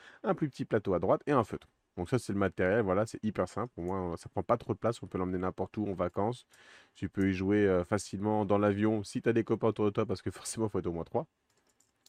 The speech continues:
Mais bon, voilà, c'est un jeu tout simple. Donc les règles, attention, très difficile. Tous ensemble, on écrit un nombre à trois chiffres, celui qu'on veut, sur sa plaquette, et on la garde face cachée, après tout le monde la révèle.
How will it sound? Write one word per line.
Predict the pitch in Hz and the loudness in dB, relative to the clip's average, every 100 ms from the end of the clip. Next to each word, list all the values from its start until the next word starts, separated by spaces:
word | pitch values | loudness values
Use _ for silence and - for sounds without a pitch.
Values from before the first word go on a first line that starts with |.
| _ _ _ - | _ _ _ 6
Mais | 123 | 6
bon, | 98 80 | 6 2
voilà, | 87 85 - | -2 -2 -8
c'est | - 98 | -4 -2
un | 98 | 0
jeu | 98 107 | -2 -4
tout | 104 | -8
simple. | - 76 _ _ - - _ - | -10 -12 _ _ -20 -20 _ 2
Donc | 151 139 | 2 6
les | 165 | 8
règles, | 151 104 82 _ _ _ - | 8 6 2 _ _ _ -4
attention, | 98 107 - 123 147 - _ | -2 -2 0 2 2 0 _
très | - 101 | -4 -4
difficile. | 98 101 92 - 139 156 _ _ _ _ _ _ _ _ _ - | -4 -6 -8 -2 -2 -2 _ _ _ _ _ _ _ _ _ -2
Tous | 208 190 | 0 2
ensemble, | 151 - 113 156 180 _ _ _ | 0 2 2 2 -2 _ _ _
on | 104 117 | 2 4
écrit | 113 - 117 113 - | 2 0 -4 -4 -4
un | 98 104 | -2 0
nombre | 101 87 92 _ - | 0 -2 -10 _ -10
à | 92 | -8
trois | - 101 | -2 -2
chiffres, | - 107 - - | -2 -6 -8 -10
celui | - 95 101 180 | -2 0 2 2
qu'on | 165 127 | 2 2
veut, | 104 127 _ _ _ _ | 2 0 _ _ _ _
sur | - 107 | -6 -2
sa | 107 | -2
plaquette, | - 95 156 156 | 0 0 0 0
et | |
on | 107 | 0
la | 107 | 2
garde | 131 - | 2 0
face | 107 | -4
cachée, | 101 - 151 | -4 -2 -2
après | - 139 | 0 -2
tout | 127 | -2
le | 143 | 0
monde | |
la | 135 | 2
révèle. | 127 98 | 2 0